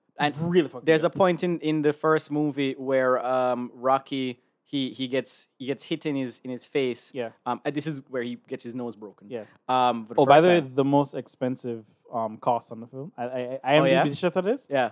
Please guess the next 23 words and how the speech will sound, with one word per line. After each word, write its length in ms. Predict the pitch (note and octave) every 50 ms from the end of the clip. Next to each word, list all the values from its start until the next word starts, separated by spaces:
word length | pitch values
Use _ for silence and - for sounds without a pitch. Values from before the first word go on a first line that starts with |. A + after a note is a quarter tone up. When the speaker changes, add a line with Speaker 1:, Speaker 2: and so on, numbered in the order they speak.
| - -
Speaker 2:
The 80 | C3
most 180 | C#3 D3 C3 C3
expensive 500 | D3 - - - D3+ D3 D3 D3 D3 B2+
thing 240 | C#3 C3+ B2+ A#2+ A#2
was 160 | A#2+ A#2+ A2+
the 120 | A#2 B2
makeup 440 | B2 B2 A#2+ A#2+ - A#2+ G#2 - _ _ - C3+
Speaker 1:
Of 100 | C3+ -
course, 220 | - G#3 C3 C3
Speaker 2:
of 60 | A#2+
them 140 | A#2+ A2+ A2+
Speaker 1:
yeah. 100 | A#2 B2
Speaker 2:
beating 140 | A2+ A2 A2+
up. 120 | A2 G#2+ - -
Speaker 1:
I 40 | C#3+
mean, 260 | E3+ F3+ F#3 E3+ D3 C3
they 120 | E3 D#3+
did 160 | D3 C#3+ D3 D3+
a 80 | D3+
good 180 | D3 D3+ D3+ C3+
job 240 | B2 E3+ G3 F3 -
'cause 120 | D3+ C3
Speaker 2:
Yeah. 80 | D3